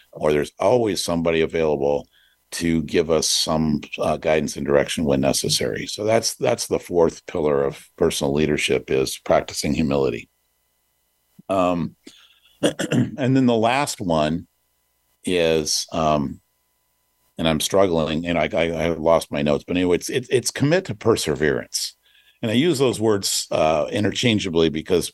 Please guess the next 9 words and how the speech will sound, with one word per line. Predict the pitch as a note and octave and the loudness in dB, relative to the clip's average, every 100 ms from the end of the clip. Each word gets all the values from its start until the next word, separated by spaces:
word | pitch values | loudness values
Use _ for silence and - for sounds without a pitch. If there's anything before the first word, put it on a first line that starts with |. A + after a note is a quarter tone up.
| - | -2
a | A2+ | 0
big | - B2 | 0 -2
part | - A#2+ G#2+ | 0 2 2
of | E2+ | 0
it | F2 F#2 | -2 0
is | A#2+ A#2+ - | 0 0 -2
commitment, | F2 D#2 C2+ D2+ E2+ - - - - _ _ _ - | -2 -2 0 -4 -4 -8 -20 -20 -20 _ _ _ -4
um, | D#2+ D2+ D2 C#2+ | 0 0 -2 -6
your, | E2+ E2+ F#2 F2 | -4 2 4 4